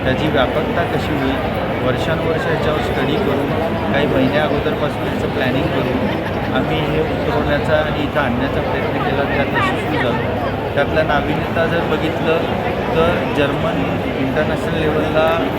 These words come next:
जे हँगिंग असतं ते सेटअप असेल,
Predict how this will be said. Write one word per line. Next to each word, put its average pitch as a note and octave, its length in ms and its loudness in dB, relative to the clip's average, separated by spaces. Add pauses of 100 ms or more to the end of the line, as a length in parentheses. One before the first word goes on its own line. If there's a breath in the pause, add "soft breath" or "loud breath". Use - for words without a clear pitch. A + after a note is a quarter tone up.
जे D#3 60 0
हँगिंग D#3 560 0
असतं C3 540 -2 (260)
ते F3 100 0
सेटअप D3 420 -2
असेल, B2+ 360 -2